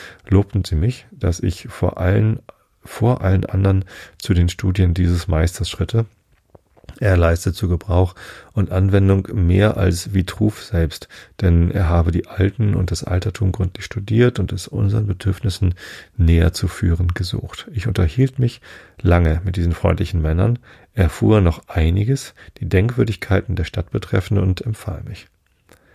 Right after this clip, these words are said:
Da man denn doch einmal den heiligen Kirchen gebaut hat, so findet sich auch wohl darin einen Platz, wo man vernünftige Menschen aufstellen kann. Die Büste des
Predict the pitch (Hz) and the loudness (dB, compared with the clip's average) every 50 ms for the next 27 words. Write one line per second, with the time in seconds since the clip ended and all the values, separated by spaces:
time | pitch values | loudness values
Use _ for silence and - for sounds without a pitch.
0 | _ _ - - - - _ - _ - 92 90 92 90 87 85 90 85 85 80 | _ _ -20 -20 -20 -20 _ -10 _ 2 2 4 4 4 4 4 4 2 4 2
1 | 92 104 - - - - - - 98 95 95 98 101 101 104 104 95 - 90 82 | 2 0 0 -2 -8 -14 -6 -2 0 2 2 4 4 4 2 2 2 0 -2 -2
2 | 80 80 95 92 87 90 85 85 82 78 - - 107 101 95 - - 92 - 90 | -2 -2 -2 -2 -2 0 0 0 0 -2 -2 -2 -2 -2 -2 -2 -4 -6 -4 -6
3 | 87 - 87 87 104 113 - - 123 117 - - - _ _ _ - - - - | -6 -6 -4 -2 -2 -2 -2 -4 -6 -6 -6 -10 -16 _ _ _ -20 -20 -20 -20
4 | _ _ - - 104 90 - - 107 107 107 101 - 101 - - - - - - | _ _ -8 -4 -4 -4 0 2 2 2 2 0 -2 -4 -6 -6 -10 -18 -4 0
5 | 95 92 87 - - - 95 92 92 92 90 90 - _ _ _ _ _ _ _ | 0 0 0 -2 -2 0 2 4 4 4 4 2 -4 _ _ _ _ _ _ _
6 | _ _ - 95 87 85 90 92 85 85 87 85 82 73 - - - 87 - - | _ _ -2 0 0 2 2 2 0 2 0 0 -2 -2 -2 -2 -2 -2 -2 -4
7 | - - - 92 90 82 82 82 82 85 95 - - - 104 90 90 104 123 139 | -12 -6 -2 0 2 2 2 2 2 0 -2 -4 -6 -4 -2 0 2 2 2 0
8 | - - - 107 104 117 104 95 85 85 82 - - - - - - 87 87 87 | -2 -4 -6 -4 -2 0 0 0 0 0 -2 -4 -6 -8 -10 -8 -6 -6 -6 -6
9 | - - - - - - - - 117 104 - - - - - - - - - - | -8 -10 -10 -12 -12 -12 -12 -12 -12 -12 -14 -18 -20 -20 -20 -20 -20 -20 -16 -6
10 | - 95 85 95 101 107 - - - 104 104 107 104 - 98 92 90 - - - | -4 0 2 2 2 0 0 0 2 2 2 2 2 2 0 0 0 -2 -8 -16